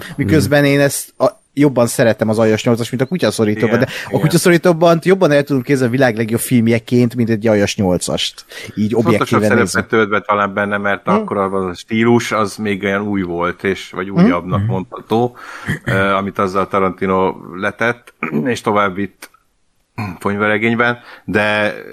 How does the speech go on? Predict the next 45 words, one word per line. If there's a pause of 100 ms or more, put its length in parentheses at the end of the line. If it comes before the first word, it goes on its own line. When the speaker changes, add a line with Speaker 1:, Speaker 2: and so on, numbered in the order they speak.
(100)
Speaker 2:
az
Aljas
nyolcas
meg
igen,
ebből
a
szempontból
egy
kicsit
ilyen
utóhatású,
Speaker 1:
Hm? (580)
Speaker 2:
tehát,
hogy
egy
ilyen
kis (1500)
Speaker 3:
Ö, (680)
Speaker 2:
Ja,
Speaker 3:
de
nem
Speaker 2:
ez
Speaker 3:
tudom,
Speaker 2:
de
Speaker 3:
lehet,
Speaker 2:
hát,
Speaker 3:
hogy (220)
a,
Speaker 2:
ö, (100)
Speaker 3:
le-, (120)
lehet,
hogy
azért
még
Speaker 2:
valakinek
Speaker 3:
friss,
Speaker 2:
meg (1080)
Speaker 3:
lehet,
hogy
azért
még
frissessége
miatt,
de